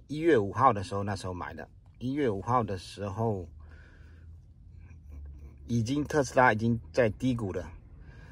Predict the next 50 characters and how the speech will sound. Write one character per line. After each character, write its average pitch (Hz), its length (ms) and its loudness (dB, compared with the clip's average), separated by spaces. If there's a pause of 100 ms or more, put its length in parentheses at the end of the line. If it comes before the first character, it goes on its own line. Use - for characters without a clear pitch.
(300)
这 170 180 12
个 143 140 10
时 113 180 4
候 110 340 8 (480)
就 151 160 8
是 135 160 2 (120)
不 120 180 4
要 156 160 12
买 87 240 6
了， - 200 8
就 143 140 6
选 - 260 2
择 110 140 -4
观 123 240 2
望 139 180 2
就 98 80 -6
行 71 240 -16
了。 76 80 -16 (140)
但 113 140 0
是 107 140 -2
我 78 720 -8 (1040)
也 98 120 -10
不 95 120 -6
知 101 80 -4
道 101 160 -2
自 101 100 -10
己 87 120 -10
怎 - 120 -12
么 92 120 -8
搞 69 200 -6
的， 64 180 -16 (240)
又 147 340 4
买 78 340 -4
了 85 120 -12
看 - 280 -6
跌 87 160 -8
期-， 82 160 -16 (180)
期 - 200 -10
权 76 240 -12
进 85 160 -10
去。 78 260 -14 (720)
所 - 160 4
以 147 60 4
说 139 160 6
我 113 200 2
为 185 220 8
什 117 160 0
么 110 100 2
要 120 140 2
说 113 360 0